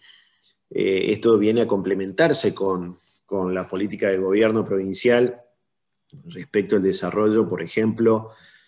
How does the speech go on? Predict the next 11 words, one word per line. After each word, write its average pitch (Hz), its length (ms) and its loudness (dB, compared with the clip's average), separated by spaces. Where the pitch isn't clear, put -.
eh, 92 1000 0
de 90 200 -2
los 95 140 -6
parques 101 360 -2
industriales, 117 540 4
que 101 80 -4
si 92 180 -4
bien, 101 300 -2
digamos, 95 360 -8
tiene, 98 380 -12
tienen 95 640 -6